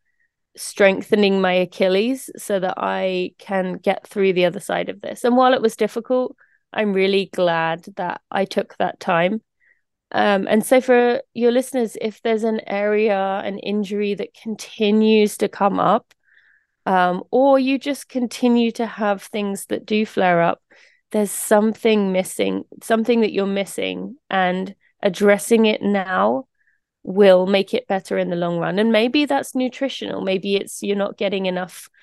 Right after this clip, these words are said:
fuel and calories, and that's why you're getting injured. It could be the way that you're running, um, and you need to do some research on that or go see someone.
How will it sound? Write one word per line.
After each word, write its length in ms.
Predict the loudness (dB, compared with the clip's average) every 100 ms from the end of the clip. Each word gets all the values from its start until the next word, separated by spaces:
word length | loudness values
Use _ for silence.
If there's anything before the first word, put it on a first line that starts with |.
| _ _
fuel 480 | -2 2 4 4
and 160 | 2 -2
calories, 560 | -4 -2 0 -2 -4 -6
and 120 | -6
that's 300 | -8 -10 0
why 140 | 2
you're 160 | 4 4
getting 280 | 2 0 0
injured. 440 | -2 -2 -4 -6 _ -20 _
It 200 | -8 -8
could 220 | -6 -4
be 240 | -2 -2 0
the 160 | 0
way 240 | 0 2 4
that 120 | 2
you're 160 | 2 0
running, 600 | 0 0 0 -2 -6 -8
um, 360 | -4 -2 -2 -4
and 120 | -4
you 60 | -4
need 200 | -4 -6
to 80 | -8
do 100 | -6
some 180 | -6 -4
research 520 | -4 0 -2 -2 -4
on 140 | -4
that 200 | -2 -2
or 80 | -2
go 160 | -4 -6
see 220 | -6 -8
someone. 480 | -2 -2 0 -2